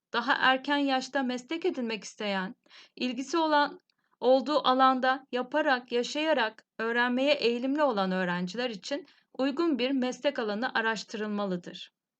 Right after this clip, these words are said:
Alanların özelliği ve kapsamı internetten ya da okullarla iletişime girerek araştırılabilir. Meslek lisesi tercih edilecekse, tercih edilen lisedeki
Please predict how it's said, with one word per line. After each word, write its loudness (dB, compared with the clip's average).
Alanların 4
özelliği 2
ve -6
kapsamı -6
internetten 0
ya 2
da -4
okullarla 2
iletişime -4
girerek -2
araştırılabilir. -6
Meslek 0
lisesi -4
tercih -4
edilecekse, -4
tercih 2
edilen -2
lisedeki -8